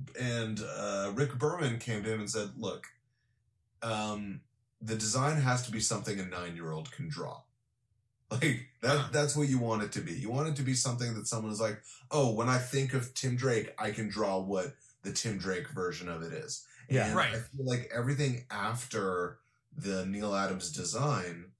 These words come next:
Speaker 1: has been kind of not, not that. It's, it's all been a little bit like chasing, chasing its tail, like, trying to find what it might look like.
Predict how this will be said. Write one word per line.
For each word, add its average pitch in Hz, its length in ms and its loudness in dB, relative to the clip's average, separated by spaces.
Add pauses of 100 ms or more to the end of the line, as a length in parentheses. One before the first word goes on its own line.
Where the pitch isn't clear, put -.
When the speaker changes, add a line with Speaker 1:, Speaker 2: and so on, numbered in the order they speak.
(840)
Speaker 1:
has 98 280 -4
been 92 720 -4 (680)
kind 110 460 -4
of 104 560 -2 (720)
not, 117 320 -4
not 113 280 -2
that. 110 420 0
It's, 110 160 -4
it's 113 220 -2
all 113 200 0
been 104 420 -2 (320)
a 110 100 0
little 110 320 2
bit 110 180 2
like 101 220 -4
chasing, 98 920 -2 (160)
chasing 107 400 -4
its 92 140 -6
tail, 113 260 0
like, 92 180 -4 (260)
trying 113 420 -2
to 104 80 -2
find 98 440 -2
what 92 140 -2
it - 80 -4
might 87 240 -6
look 120 200 -2
like. - 200 -6